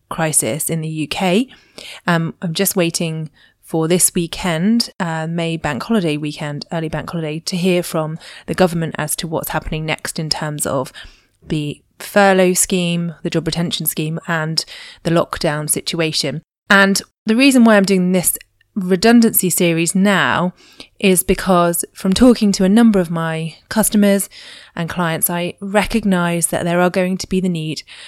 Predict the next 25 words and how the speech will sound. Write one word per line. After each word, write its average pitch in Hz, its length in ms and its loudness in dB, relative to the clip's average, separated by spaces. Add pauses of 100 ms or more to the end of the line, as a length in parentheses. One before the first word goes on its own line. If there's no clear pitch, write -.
(100)
for 233 80 0
businesses 202 600 2
to 160 340 -4
make 160 320 -6
cutbacks - 680 -4
in 175 100 -6
the 170 100 -6
future. 170 520 -6 (840)
Clearly, 240 420 4
the 185 460 -2 (320)
job 190 160 0
retention 202 500 0
or 160 100 -2
furlough 175 380 0
scheme 170 400 -2
is 165 100 -4
not 196 140 -4
going 165 280 -4
to 160 440 -2
continue 175 540 -4
indefinitely, 175 880 -4 (500)
and 170 280 0
I - 100 -2
know 175 220 0
that - 360 -4